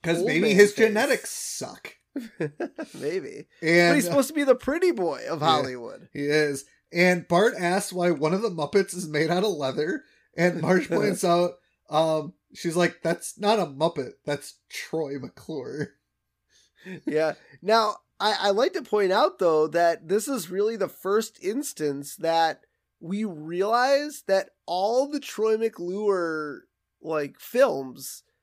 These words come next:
Speaker 2: that
Speaker 1: Yeah.
Speaker 2: we've been watching these last seven seasons
Speaker 1: Yeah.
Speaker 2: have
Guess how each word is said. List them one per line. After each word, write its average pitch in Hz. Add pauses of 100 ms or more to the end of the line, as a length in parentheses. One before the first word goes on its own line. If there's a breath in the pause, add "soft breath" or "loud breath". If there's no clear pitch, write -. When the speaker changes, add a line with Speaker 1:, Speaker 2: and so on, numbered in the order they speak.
(260)
Speaker 2:
that 180
Speaker 1:
Yeah. 156
Speaker 2:
we've 214
been 214
watching 156
these 139
last 175
seven 180
seasons 214 (320)
Speaker 1:
Yeah. 127 (100)
Speaker 2:
have 220